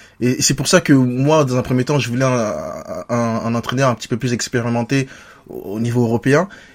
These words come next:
Et non, je pense que les deux clubs ont, ont, ont pris des, des, des entraîneurs qui, euh,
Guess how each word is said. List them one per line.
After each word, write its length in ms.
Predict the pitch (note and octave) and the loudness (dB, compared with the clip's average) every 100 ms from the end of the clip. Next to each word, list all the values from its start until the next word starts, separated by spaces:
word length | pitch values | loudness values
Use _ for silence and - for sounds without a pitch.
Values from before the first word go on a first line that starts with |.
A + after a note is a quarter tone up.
| - | 0
Et 180 | D3 D3+ | 4 4
non, 160 | D3 | 4
je 100 | D#3 | 2
pense 200 | - E3 | 2 0
que 440 | - C3+ B2 B2 A2+ | 4 4 4 4 2
les 140 | B2+ B2+ | 2 4
deux 120 | C3+ | 4
clubs 300 | C3+ D#3 C3+ | 4 2 4
ont, 200 | B2+ B2 | 2 2
ont, 240 | B2+ B2 - | 0 -2 0
ont 160 | A#2+ | -2
pris 220 | A2+ - C#3 | -2 0 4
des, 180 | B2 | 4
des, 100 | A2+ | 2
des 200 | G#2+ A2 | 0 0
entraîneurs 440 | A#2 - B2 C3+ C#3+ | -2 -2 0 0 0
qui, 320 | - A#2 A2 | -2 0 2
euh, 120 | G#2 | 0